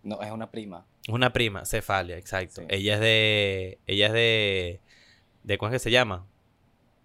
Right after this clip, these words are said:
Speaker 1: De, ah, ¿me estás hablando de un estado de Venezuela?
Speaker 2: Sí.
Speaker 1: Ah, ella es de Coro.
Speaker 2: ¿De Coro?
Speaker 1: Sí.
Speaker 2: Cefalia. Si tiene cara, si tiene nombre de que es de
Speaker 1: Sí.
Speaker 2: Coro.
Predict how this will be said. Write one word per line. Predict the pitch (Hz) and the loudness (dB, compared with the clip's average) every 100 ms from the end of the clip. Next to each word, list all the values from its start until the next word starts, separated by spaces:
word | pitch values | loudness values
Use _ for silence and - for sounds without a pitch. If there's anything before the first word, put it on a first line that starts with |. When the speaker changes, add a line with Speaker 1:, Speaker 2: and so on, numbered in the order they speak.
| - | -16
Speaker 1:
De, | 104 98 95 _ | -12 -10 -12 _
ah, | 95 | -12
¿me | 98 | -10
estás | 95 107 | -10 -8
hablando | 117 120 | -8 -6
de | 127 | -8
un | |
estado | 131 - 135 | -8 -6 -6
de | |
Venezuela? | 139 127 160 135 113 | -6 -10 -10 -12 -14
Speaker 2:
Sí. | - 98 101 113 127 - - | 0 4 4 2 -2 -12 -12
Speaker 1:
Ah, | 101 | -10
ella | 107 | -10
es | 98 | -10
de | 131 | -10
Coro. | 117 92 82 _ _ - | -10 -12 -12 _ _ -2
Speaker 2:
¿De | 110 | 0
Coro? | 143 113 92 | 4 4 2
Speaker 1:
Sí. | - 90 - _ | -4 -16 -18 _
Speaker 2:
Cefalia. | - 110 123 104 92 87 | -4 0 4 4 2 -6
Si | 107 | -4
tiene | 104 104 107 | -2 -2 0
cara, | 110 110 107 - | 0 2 0 -6
si | 113 | -8
tiene | 113 117 | -6 -6
nombre | 117 117 113 | -6 -4 0
de | 117 110 | 0 0
que | 104 | -2
es | 98 | 0
de | |
Speaker 1:
Sí. | 107 | 0
Speaker 2:
Coro. | 104 98 | 0 0